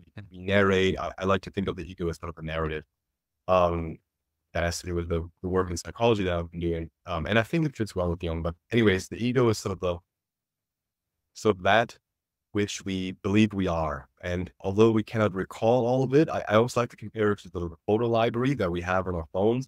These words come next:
Like, you can go through it and you'll find, you'll ultimately find what you're looking for, but there are gaps, right? And some pictures you deleted, maybe some pictures other people have deleted, some pictures were, let's say, automatically deleted in a way, you know,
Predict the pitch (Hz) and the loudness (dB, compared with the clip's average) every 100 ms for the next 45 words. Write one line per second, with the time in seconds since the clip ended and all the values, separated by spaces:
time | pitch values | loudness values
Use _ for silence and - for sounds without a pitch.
0 | - 87 87 104 131 143 160 - 123 131 | -6 -6 -6 -6 2 4 4 0 -2 2
1 | 85 71 _ _ _ _ _ - 98 95 | 2 0 _ _ _ _ _ -2 0 0
2 | 92 95 104 107 - 135 139 117 107 104 | -2 -4 0 0 2 2 2 2 2 2
3 | 127 143 131 117 107 - 113 107 104 90 | 2 0 -2 -2 -4 -2 2 2 2 -4
4 | 87 _ _ _ 110 104 98 113 113 - | -10 _ _ _ 0 0 4 4 4 -6
5 | 85 82 82 101 _ _ _ 110 147 117 | -6 -6 -4 -6 _ _ _ 2 2 2
6 | 107 104 78 - - 95 104 104 - 127 | 2 0 -2 -10 -6 0 0 0 -2 -4
7 | 127 135 - 123 107 98 _ _ - 104 | -2 -6 -6 -10 -8 -10 _ _ -2 0
8 | 127 151 151 139 - _ - 104 113 - | 2 2 0 -2 -12 _ -2 -2 0 -4
9 | 110 101 110 107 98 - 107 117 127 120 | -6 -4 -6 -6 -6 -2 -2 0 -4 -2
10 | 120 107 110 123 120 - 101 117 - 104 | -2 0 -2 -2 -4 -6 -12 -14 -12 -10
11 | 98 98 90 - 90 - 90 98 90 90 | -2 0 0 -2 -6 -6 -4 -2 -2 0
12 | 110 123 131 127 123 135 135 135 127 135 | 0 0 -2 0 0 0 0 0 0 0
13 | 156 - _ _ 92 98 | -2 -8 _ _ -16 -12